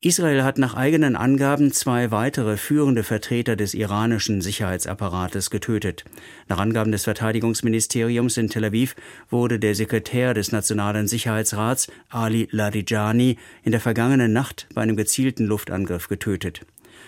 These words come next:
Aus Teheran gibt es bisher keine Bestätigung.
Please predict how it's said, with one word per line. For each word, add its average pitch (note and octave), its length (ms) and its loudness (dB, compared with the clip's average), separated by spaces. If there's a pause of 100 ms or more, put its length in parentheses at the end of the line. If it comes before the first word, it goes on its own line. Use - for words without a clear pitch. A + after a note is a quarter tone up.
(120)
Aus G#2+ 160 0
Teheran A2+ 560 2
gibt G#2+ 160 -4
es G2+ 140 -4
bisher G2+ 400 0
keine G2+ 320 -2
Bestätigung. G2 680 -2